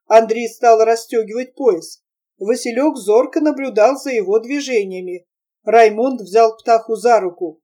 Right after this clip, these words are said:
«Пойдем, Андрюша, во двор. Там в самом деле холодно». Они сели на ступеньках. Дверь из комнаты тихо скрипнула. «Васька, засеку, я тебе подслушаю». Дверь быстро закрылась. «Ты что, его в самом деле бьешь?»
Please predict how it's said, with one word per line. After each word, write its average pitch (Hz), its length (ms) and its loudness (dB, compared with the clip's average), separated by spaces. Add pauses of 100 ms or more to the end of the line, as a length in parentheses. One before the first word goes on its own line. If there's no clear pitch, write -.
«Пойдем, 294 400 2
Андрюша, 208 460 -8
во 214 140 0
двор. 190 360 -6 (220)
Там 262 160 0
в 254 60 -10
самом 269 340 -4
деле 247 260 -4
холодно». 180 640 -2 (920)
Они 294 280 2
сели 359 300 6
на 302 120 2
ступеньках. 208 800 -8 (360)
Дверь 226 320 -4
из 233 140 -8
комнаты 339 720 0
тихо 359 300 2
скрипнула. 226 800 -4 (280)
«Васька, 233 640 2
засеку, 294 840 2
я 226 280 2
тебе 339 320 2
подслушаю». 277 920 -4 (480)
Дверь 311 340 2
быстро 254 460 -2
закрылась. 208 760 -4 (480)
«Ты 302 120 0
что, 339 240 4
его 202 260 -2
в 180 60 -12
самом 262 400 -4
деле 330 320 2
бьешь?» 320 480 -2